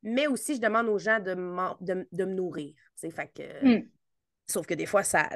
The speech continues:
Speaker 1: tu sais, <laughs> j'aime beaucoup Pinterest. Je demande toujours à mes clients de m'influencer avec Pinterest. J'ai hâte de voir t'entendre là-dessus sur le sujet, mais Pinterest, c'est comme un couteau à
Speaker 2: <laughs>
Speaker 1: double tranchant.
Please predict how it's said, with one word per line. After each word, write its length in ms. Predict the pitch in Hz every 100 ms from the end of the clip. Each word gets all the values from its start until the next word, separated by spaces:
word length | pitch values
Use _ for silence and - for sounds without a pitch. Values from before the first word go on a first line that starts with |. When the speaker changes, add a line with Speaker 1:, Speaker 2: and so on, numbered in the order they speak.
| -
Speaker 1:
tu 80 | 202
sais, 120 | 160
<laughs> 240 | - - -
j'aime 220 | 202 202
beaucoup 220 | 190 302
Pinterest. 640 | 247 220 214 185 220 403 202
Je 60 |
demande 220 | 180 180 175
toujours 200 | 233 254
à 60 |
mes 120 | 220
clients 240 | - 208 233
de 60 |
m'influencer 480 | 220 - 190 180 226
avec 180 | 214 170
Pinterest. 520 | 185 175 175 247 392 _ _
J'ai 100 | -
hâte 140 | 220 208
de 80 |
voir 360 | 208 196 262 269
t'entendre 420 | 240 208 240 240
là-dessus 240 | 220 185 262
sur 120 | 226
le 100 | 202
sujet, 260 | - 196 359
mais 80 | 277
Pinterest, 420 | 269 285 285 381 -
c'est 80 |
comme 140 | 269 294
un 60 |
couteau 320 | 254 - 349 320
à 100 | 311
Speaker 2:
<laughs> 0 |
Speaker 1:
double 240 | 302 277
tranchant. 460 | - 247 226 -